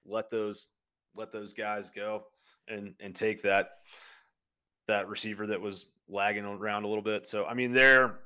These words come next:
Cincinnati gets too concerned with Jameson Williams, and they leave an easy touchdown underneath. So I expect with Will Muschamp and Kirby Smart and all the secondary geniuses that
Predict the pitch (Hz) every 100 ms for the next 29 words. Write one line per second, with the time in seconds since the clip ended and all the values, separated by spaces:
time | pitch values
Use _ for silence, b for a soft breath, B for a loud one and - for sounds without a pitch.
0 | - - - 123 120 120 120 123 120 113
1 | - - 127 127 123 117 113 113 110 107
2 | 104 107 101 98 98 101 104 107 95 95
3 | - _ b b _ - 104 110 107 104
4 | 107 104 104 101 101 104 98 98 95 95
5 | 101 101 98 101 92 B B B - 151
6 | 180 - 208 196 - - _ 151 143 185
7 | 240 208 196 - 180 175 165 117 107 160
8 | 190 180 - 156 156 147 147 113 107 123
9 | 165 180 175 165 151 147 147 131 139 143
10 | 135 135 131 104 107